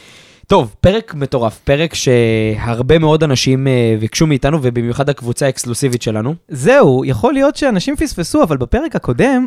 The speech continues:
Speaker 2: אנחנו סיפרנו, פתחנו קבוצה, קבוצת וי איי פי,
Speaker 1: מהמם.
Speaker 2: שה-, האנשים בעצם בקבוצה, שזה כבר, אה, שש מאות ומשהו איש, וזה כל הזמן הולך וגדל,
Speaker 1: כן,
Speaker 2: עזרו
Speaker 1: גדלה.
Speaker 2: לנו,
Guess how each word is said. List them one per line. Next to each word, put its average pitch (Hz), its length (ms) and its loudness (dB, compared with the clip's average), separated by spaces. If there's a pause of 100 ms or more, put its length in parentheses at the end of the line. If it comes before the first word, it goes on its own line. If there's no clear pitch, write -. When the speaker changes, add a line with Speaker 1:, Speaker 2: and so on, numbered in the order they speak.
Speaker 2:
אנחנו 117 320 -6
סיפרנו, 165 540 -2 (220)
פתחנו 196 520 2
קבוצה, 143 440 -4 (220)
קבוצת 202 440 2
וי 180 100 4
איי 214 100 4
פי, 139 220 0 (100)
Speaker 1:
מהמם. 180 180 2 (360)
Speaker 2:
שה-, 147 360 2 (540)
האנשים 151 920 2
בעצם 214 260 2
בקבוצה, 170 520 0
שזה 135 200 0
כבר, 143 320 0
אה, 139 280 2
שש 190 280 0
מאות 208 200 2
ומשהו 180 360 2
איש, 139 240 0
וזה 135 120 0
כל 202 160 4
הזמן 190 180 2
הולך 165 220 2
וגדל, 131 520 0
Speaker 1:
כן, 151 120 -6 (160)
Speaker 2:
עזרו 170 360 6
Speaker 1:
גדלה. 175 140 6
Speaker 2:
לנו, 156 220 4